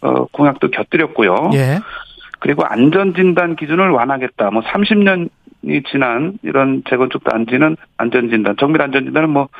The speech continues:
Speaker 1: 면제하겠다, 이런 내용도 들어가 있고요.
Speaker 2: 음.
Speaker 1: 그리고 이제 무엇보다 재건축에서 가장 큰 이슈는 재건축 초과이익 환수제입니다.
Speaker 2: 예.
Speaker 1: 이, 이 부분에 대한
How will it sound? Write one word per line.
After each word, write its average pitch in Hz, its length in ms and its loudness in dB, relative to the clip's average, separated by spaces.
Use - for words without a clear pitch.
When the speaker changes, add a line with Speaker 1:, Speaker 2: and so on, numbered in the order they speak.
Speaker 1:
면제하겠다, 143 600 0
이런 151 240 4
내용도 120 520 0
들어가 120 260 -2
있고요. 113 480 0
Speaker 2:
음. 131 260 -4
Speaker 1:
그리고 175 280 0
이제 208 120 2
무엇보다 175 680 0
재건축에서 160 500 -2
가장 160 440 0
큰 147 440 0
이슈는 160 640 0
재건축 151 400 0
초과이익 208 420 0
환수제입니다. 175 920 0
Speaker 2:
예. 131 440 0
Speaker 1:
이, 123 160 -12
이 131 140 -6
부분에 156 360 0
대한 139 280 0